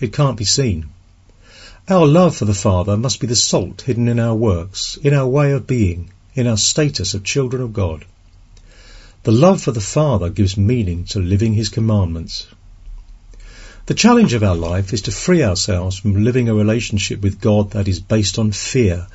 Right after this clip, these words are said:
on complying with the law for the sake of complying, on complying because I was told to do so, on complying because it's convenient for me, on complying because I'll be better,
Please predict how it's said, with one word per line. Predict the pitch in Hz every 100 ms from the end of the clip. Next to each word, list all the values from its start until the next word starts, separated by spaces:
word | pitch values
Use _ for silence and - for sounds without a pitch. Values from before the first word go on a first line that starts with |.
| - -
on | 151 139
complying | 143 117 - 160 156
with | 143 123
the |
law | 123 135 131 92 90
for | 98
the |
sake | 98 - 110 107
of | 120 101
complying, | 110 104 120 117 95 85 90 - - - -
on | 156
complying | 139 143 - 180 175 170 160
because | 143 160 151
I |
was | 151 143
told | - 143 135 123
to | 117
do | 107 113
so, | 104 - 87 85 - - -
on | 151
complying | 147 143 - 160 160 156 147
because | 139 135
it's | - -
convenient | - 143 156 156 120 87 98
for | 101 90
me, | 87 90 - - - - -
on | 170
complying | 143 143 - 165 160 156 151
because | 143 - 151 -
I'll | - 156
be | 156
better, | 147 131 - 95